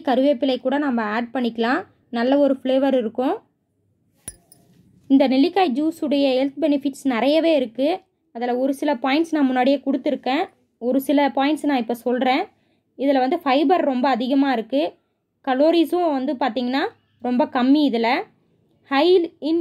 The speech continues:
nutritious. நம்ம வந்து இதை ஈஸியா நம்மளுடைய டயட்ல எடுத்துக்கலாம். So, இஞ்சியும் இந்த மாதிரி நீங்க சின்ன சின்ன பீசஸா இப்ப கட் பண்ணி ஆட் பண்ணிக்கோங்க. இஞ்சி இந்த மாதிரி கட் பண்ணி ஆட் பண்ணிட்டு அடுத்து நாம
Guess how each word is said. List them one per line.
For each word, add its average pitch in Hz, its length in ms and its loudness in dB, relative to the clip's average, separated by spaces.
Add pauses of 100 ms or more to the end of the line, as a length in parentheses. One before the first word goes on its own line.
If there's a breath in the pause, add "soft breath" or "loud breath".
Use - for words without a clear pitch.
nutritious. 285 720 -2 (1080)
நம்ம 277 200 4
வந்து 294 180 4
இதை 339 100 0 (200)
ஈஸியா 330 340 2
நம்மளுடைய 277 300 2 (100)
டயட்ல 269 340 0 (440)
எடுத்துக்கலாம். 233 540 -2 (800)
So, - 60 -4 (140)
இஞ்சியும் 311 380 4
இந்த 285 160 0
மாதிரி 262 220 0
நீங்க 262 160 0 (100)
சின்ன 254 120 -2 (100)
சின்ன 262 200 -2
பீசஸா 262 420 -2
இப்ப 247 220 -6
கட் 220 260 -6
பண்ணி 269 180 2 (120)
ஆட் 233 220 -4
பண்ணிக்கோங்க. 226 440 -2 (480)
இஞ்சி 269 220 6
இந்த 285 140 2
மாதிரி 269 240 -2
கட் 220 200 -6
பண்ணி 277 160 0 (120)
ஆட் 247 200 -6
பண்ணிட்டு 240 360 -2 (640)
அடுத்து 247 340 0
நாம 254 240 2